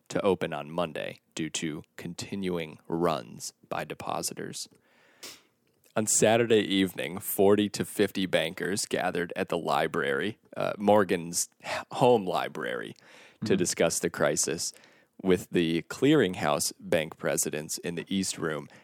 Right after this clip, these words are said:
Speaker 1: and the trust company executives in the West Room. Morgan and those dealing with the Moore and Schley situation from earlier moved to the librarian's office.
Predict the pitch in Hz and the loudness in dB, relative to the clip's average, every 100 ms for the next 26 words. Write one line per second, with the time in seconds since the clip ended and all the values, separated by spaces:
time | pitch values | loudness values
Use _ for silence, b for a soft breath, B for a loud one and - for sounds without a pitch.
0 | _ 85 80 - 95 92 - 87 78 73 | _ -4 -4 -2 -2 -2 -4 -10 -10 -10
1 | 73 - 78 - - 64 - - 78 73 | -8 -6 -6 -6 -6 -6 -6 -8 -8 -6
2 | 76 76 - 67 64 - _ _ b b | -4 -6 -6 -6 -8 -10 _ _ b b
3 | b b - 95 98 104 95 92 85 85 | b b 0 4 6 6 2 2 0 2
4 | 90 85 - 95 87 87 87 - 82 87 | 4 4 2 2 2 0 -2 -2 -2 4
5 | 95 98 92 85 82 - - 131 175 - | 6 6 4 -2 -6 -6 0 2 4 2
6 | 87 - 82 73 78 78 78 78 80 78 | 0 2 2 2 0 -2 -4 -4 -6 -6
7 | - 127 135 87 76 80 - _ _ - | 0 4 4 4 0 -4 -8 _ _ -4
8 | 92 85 - - - 80 78 78 76 82 | 0 0 -2 -12 -6 -4 -2 -2 -2 -2
9 | 78 76 76 - - - 76 - - - | -4 -4 -8 -10 -10 -4 -4 -4 -6 -6
10 | - | -6